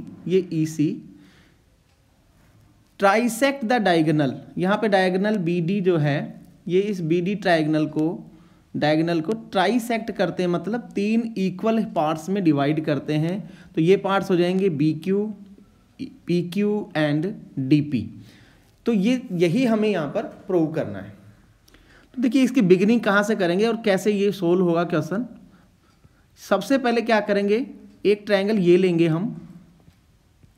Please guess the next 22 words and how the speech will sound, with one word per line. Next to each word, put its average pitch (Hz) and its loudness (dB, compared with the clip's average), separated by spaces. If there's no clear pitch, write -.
ए 233 2
बी 185 0
और 170 2
P, 170 2
और 226 2
दूसरा 190 0
triangle 214 0
हम 214 2
ऊपर 202 -2
की 208 -4
तरफ 190 -2
से 185 -2
लेंगे, 160 0
ये 165 4
वाला 147 0
सी 208 -2
क्यू 202 4
और 156 0
डी, 151 4
सी 185 -2
क्यू 185 -2
और 185 -4